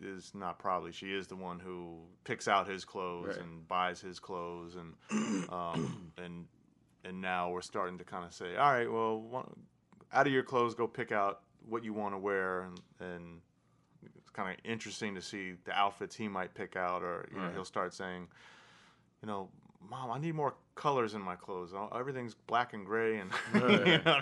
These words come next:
Speaker 1: what I mean? Like, he likes colors, and the one thing that he has gotten into, he doesn't like going clothes shopping, um, but he likes sneakers.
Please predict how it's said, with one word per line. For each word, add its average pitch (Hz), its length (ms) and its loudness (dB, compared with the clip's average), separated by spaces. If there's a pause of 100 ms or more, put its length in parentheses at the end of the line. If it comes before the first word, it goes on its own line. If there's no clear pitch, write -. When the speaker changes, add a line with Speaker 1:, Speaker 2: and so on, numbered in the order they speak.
Speaker 1:
what 156 120 0
I 135 80 -4
mean? 143 260 -4
Like, 107 180 -6 (340)
he 123 100 0
likes 113 280 4
colors, 98 560 4
and 87 220 -8 (400)
the 113 60 -6
one 170 200 4
thing 156 180 4
that 123 100 2
he 123 160 2
has 107 200 4
gotten 95 320 2
into, 92 420 -8 (540)
he 117 80 -6
doesn't 123 200 -2
like 110 180 2
going 104 180 0
clothes 95 300 -4
shopping, 90 500 -2 (560)
um, 90 540 -2
but 92 240 -2 (120)
he 95 180 -16
likes 101 280 -2
sneakers. 101 640 -8